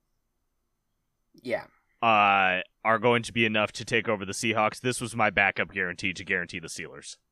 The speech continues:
Speaker 1: I like this one more.
Speaker 2: Okay.
Speaker 1: But I don't wanna pressure you. Like, you could do the Chile <laughs> Chiefs if you want, if you feel better with the Chiefs pick.
Speaker 2: I realize that I've already guaranteed the Steelers once. So
Speaker 1: So, so guarantee the Chiefs. Guarantee
Speaker 2: Okay,
Speaker 1: the Chiefs. It's
Speaker 2: all right.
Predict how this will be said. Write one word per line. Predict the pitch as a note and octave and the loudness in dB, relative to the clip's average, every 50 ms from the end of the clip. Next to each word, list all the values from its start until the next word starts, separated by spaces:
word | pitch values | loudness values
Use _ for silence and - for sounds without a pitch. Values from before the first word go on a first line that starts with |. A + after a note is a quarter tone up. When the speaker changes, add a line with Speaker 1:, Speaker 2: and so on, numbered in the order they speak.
| _ _ _ - | _ _ _ 8
Speaker 1:
I | F3 G3 G3+ | 10 10 10
like | F#3+ F3 E3+ D#3+ - - | 10 8 6 4 2 -2
this | E3 D3 - - - | -4 -4 -4 -4 -4
one | C#3+ B2+ A#2+ | -4 -2 -2
more. | A#2+ A#2 A#2 A2 G#2 G#2 - - - - | -2 -2 0 -2 -2 -4 -6 -6 0 4
Speaker 2:
Okay. | A2 | 10
Speaker 1:
But | - G#3 A#3+ A3+ - - - - - - - | 10 10 10 10 6 -2 -14 -20 -20 -4 4
I | - G3+ A3 | 6 8 10
don't | B3+ C#4+ C#4+ | 10 10 8
wanna | B3+ B3+ A#3 A#3 | 8 6 6 8
pressure | - G#3 F#3 - G#3+ F#3+ | 8 6 6 6 2 0
you. | E3+ F3 F3+ F3 D#3+ B2+ | 0 2 0 0 0 0
Like, | D#3 D3+ C#3+ E3 | -2 -2 -2 -2
you | F3+ | -4
could | F3 - F3+ E3+ | -2 -2 -2 0
do | - D#4+ G#3 | 0 0 0
the | G3+ F3+ | 0 0
Chile | F3 - - - D#3 C#3 | -2 0 0 0 0 0
<laughs> | - | -2
Chiefs | - - - E3+ E3 C#3 - | -2 0 4 4 4 4 2
if | - C3+ - | -2 -2 -2
you | D3+ C3 | -4 -4
want, | A#2 A#2+ A2+ A2 B2 | -4 -4 -4 -6 -6
if | B2 C#3 | -8 -8
you | D3 | -8
feel | C#3 - F#3+ F#3 | -4 -2 -2 0
better | F3 F3 D3+ D3+ C#3 | 2 2 2 2 0
with | C3 B2+ | -2 -4
the | - | -8
Chiefs | - - C3 A#2 A2 - | -8 -6 -6 -6 -6 -8
pick. | - - G2 F#2+ - - - | -12 -14 -14 -14 -10 -2 4
Speaker 2:
I | A#2 A#2 | 6 6
realize | A#2+ A2 A2+ C3+ C#3+ C#3+ C#3 C#3 B2 - | 6 6 4 6 8 8 8 8 6 6
that | C#3 B2 | 6 8
I've | B2 A#2 A2+ | 8 6 6
already | A#2 A#2 A#2 A#2 A2 | 6 4 2 2 2
guaranteed | G2+ A#2 A#2 A2 G#2 - A#2+ A2+ A2+ | 2 2 2 2 0 -2 -4 -4 -4
the | B2+ | -4
Steelers | - - C#3+ C#3+ C#3 D3+ C#3+ D3 | -4 -2 -2 -2 -2 -2 -4 -2
once. | D3+ D3+ D#3 E3+ - - - - - _ _ _ _ _ _ _ _ _ _ _ _ _ _ _ _ _ _ _ | -4 -4 -4 -4 -6 -8 -10 -10 -12 _ _ _ _ _ _ _ _ _ _ _ _ _ _ _ _ _ _ _
So | - - - B2+ G#2+ G2 | -8 -2 2 2 4 4
Speaker 1:
So, | G2 F#2 F2 F2+ - _ _ - | 4 4 2 0 -2 _ _ -8
so | - - C#4 | -2 -2 4
guarantee | A#3+ D4+ D4 C#4 - C4 | 8 10 10 10 8 4
the | D3+ A#2+ | -6 -6
Chiefs. | - - - - - | -10 -12 -14 -16 -14
Guarantee | - - C4 A3+ G#2 - | -6 -2 -2 0 0 0
Speaker 2:
Okay, | F2 E2 | -4 -4
Speaker 1:
the | |
Chiefs. | - - - - | -6 -8 -8 -4
It's | A2+ G2+ | -2 -2
Speaker 2:
all | F2+ | -2
right. | F2 E2 | -2 -4